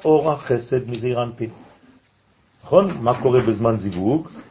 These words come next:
הזכר מעביר חסדים לנקבה, נכון? זה הלובן. הוא מלבן אותה, הוא ממתק אותה. ולכן זה בדיוק מה שקורה בתקיעת השופר.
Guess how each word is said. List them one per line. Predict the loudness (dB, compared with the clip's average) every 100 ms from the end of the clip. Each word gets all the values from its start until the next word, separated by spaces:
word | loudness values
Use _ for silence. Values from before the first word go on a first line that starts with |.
| -20 _ _ _ _ _ -20 -20 _ -6
הזכר | -4 -4 -4 4 6 6
מעביר | 4 0 0 -4
חסדים | -4 -6 -2 0 2 2 2
לנקבה, | 0 -2 -4 -2 -4
נכון? | 0 2 2 -2 -14 -20 -14
זה | -2 2
הלובן. | 6 6 6 2 -2 -14 -20 -20 -20 -20 -20 -20 _ -20 -16
הוא | -10
מלבן | -6 -4 0 4 4 6 4 4
אותה, | 2
הוא | 0
ממתק | 0 2 0 4 4 4
אותה. | -2 -4 -8 -10 -20 -20 _
ולכן | -12 -2 4 4 4
זה | 0
בדיוק | 0 2 2
מה | 2 0
שקורה | -2 -2 0 2 0 0
בתקיעת | 2 2 0 -2 0 0 -2
השופר. | -6 2 4